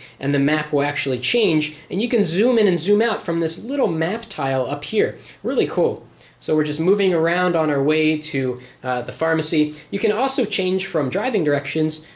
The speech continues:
to walking directions here. And of course, it'll take a lot longer to <laughs> walk across the state than to drive.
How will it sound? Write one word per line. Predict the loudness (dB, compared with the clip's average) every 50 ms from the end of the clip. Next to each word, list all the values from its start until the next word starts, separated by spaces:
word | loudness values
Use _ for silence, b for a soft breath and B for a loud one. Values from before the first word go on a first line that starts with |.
| B B B
to | -10 -4
walking | -2 0 0 0 0 -2 -2 0
directions | 0 -2 -2 -2 -4 -8 -8 -8 -6 -4
here. | -2 -2 -4 -4 -6 -12 -20 _ _ _ _ _ _ _ _ _ _ _ _ -8
And | -8 -6
of | -6 -6
course, | -6 -6 -4 -4 -2
it'll | -4 -4 -4
take | -4 -4 -2 -4 -4 -4 -10 B B B B B
a | -2
lot | 0 0 0 0 0 0
longer | 0 0 2 2 2 0 -2
to | -4 -4 -6 -6 -6 -4
<laughs> | -2
walk | -2 0 0 -2 -4
across | -6 -6 -4 -4 -4 -4 -4 -6
the | -8 -8
state | -6 -4 -4 -4 -4 -4
than | -6 -6 -6 -6 -8 -10 B B B B B
to | -8 -8 -4
drive. | -2 0 0 0 0 0 -2 -2 -4 -8